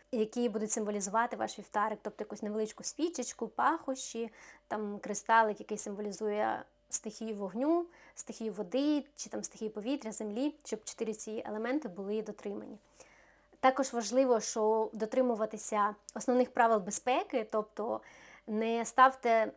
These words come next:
на дерев'яні якісь підставочки ваш вівтарик або на тканину, тому що коли ви палите свічки, то елементарно ці правила пожежної безпеки слід їх дотримуватися. Тобто слідкуйте трошки за цим, включайте голову,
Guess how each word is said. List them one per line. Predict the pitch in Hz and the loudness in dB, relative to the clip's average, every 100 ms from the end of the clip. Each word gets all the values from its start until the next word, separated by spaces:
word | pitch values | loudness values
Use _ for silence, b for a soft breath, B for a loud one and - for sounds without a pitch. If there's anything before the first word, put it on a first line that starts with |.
| _ | _
на | 226 226 | 2 2
дерев'яні | 196 220 196 233 240 220 | 4 0 2 2 4 0
якісь | 202 196 - | -2 -4 -8
підставочки | 208 - 233 254 294 269 - - 233 214 220 - | -8 -2 6 6 6 4 0 0 0 0 -4 -10
ваш | 226 214 - | -4 -2 -2
вівтарик | 214 - 208 208 208 214 | -8 -2 4 4 2 -4
або | 180 214 | 0 2
на | 214 202 | 2 -2
тканину, | - 220 214 285 294 | -2 -2 2 4 2
тому | 208 220 214 | 2 -4 -4
що | - | -6
коли | 214 208 | -6 -4
ви | |
палите | 208 208 214 214 | 0 0 0 -2
свічки, | - 214 - 285 320 B B B - | -6 -6 -6 -4 -4 B B B -4
то | 208 196 214 214 190 | -2 -2 0 -2 -2
елементарно | - 214 214 208 226 247 240 214 208 190 190 - | -2 -2 -2 2 4 4 0 0 -2 -2 -6 -8
ці | - 208 180 | -8 -8 -4
правила | - 220 208 | 2 4 4
пожежної | 214 214 214 233 | 0 -2 0 -2
безпеки | 214 196 - 247 247 | 0 -2 -2 -4 -6
слід | - 226 | -8 -8
їх | 214 | -6
дотримуватися. | 214 214 208 214 202 - 208 - | -6 -6 -8 -8 -10 -10 -10 -10
Тобто | - | -12
слідкуйте | - 240 - 226 214 | -6 -6 -4 -4 -4
трошки | 196 202 - 220 | -6 -8 -8 -12
за | 202 | -10
цим, | - 320 - B B B - | -6 -6 -6 B B B -14
включайте | - 214 226 220 220 | -8 -4 -2 -2 -2
голову, | 190 214 196 202 | -2 -2 0 -2